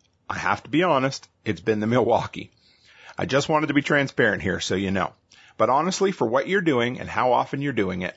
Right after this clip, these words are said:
I see no reason to go with a gas-powered saw,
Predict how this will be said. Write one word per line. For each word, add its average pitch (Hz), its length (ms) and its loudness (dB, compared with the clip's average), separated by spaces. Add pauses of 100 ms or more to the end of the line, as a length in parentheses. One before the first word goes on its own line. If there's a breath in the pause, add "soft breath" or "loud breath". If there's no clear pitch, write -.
I 101 140 0
see 101 280 -6
no 98 340 2
reason 117 440 0
to 104 60 -4
go 95 240 0
with 85 200 -6
a 87 40 -8
gas-powered 90 720 -2
saw, 82 300 -4